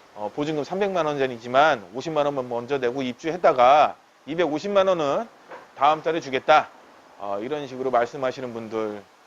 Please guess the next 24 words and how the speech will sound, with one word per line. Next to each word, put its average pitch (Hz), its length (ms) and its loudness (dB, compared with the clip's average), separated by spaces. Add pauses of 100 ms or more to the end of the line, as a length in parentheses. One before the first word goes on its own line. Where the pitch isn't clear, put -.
(260)
어, 107 260 -4
계시고 135 340 -4
하는데, 131 720 0 (760)
좀 151 1080 0
저 120 160 -8
같은 151 300 -4
경우에는 131 680 -4 (240)
대부분 147 380 -4
사고 220 280 0
치고 151 240 -10
나가셨어요. 113 520 -6 (880)
대부분, 160 640 -4 (520)
어, 110 600 -2
월세 139 280 -2
안 127 160 0
내고 143 500 -4 (140)
오십만 165 340 0
원만 143 400 -2 (120)
내고 143 680 -6 (340)
거주하시다가, 143 840 0 (680)
어, 104 220 -12
그렇게 113 200 -16
사고 208 260 0
치고 160 460 -4